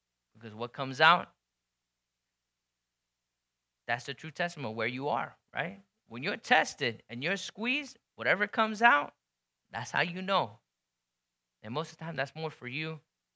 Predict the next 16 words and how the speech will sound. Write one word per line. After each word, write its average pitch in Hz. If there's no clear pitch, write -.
than 104
it 113
is 120
for -
anybody 120
else. 113
Then 101
you 143
realize 143
what's 113
what. 104
Like 123
when 123
te-, -
your 120
teachers 185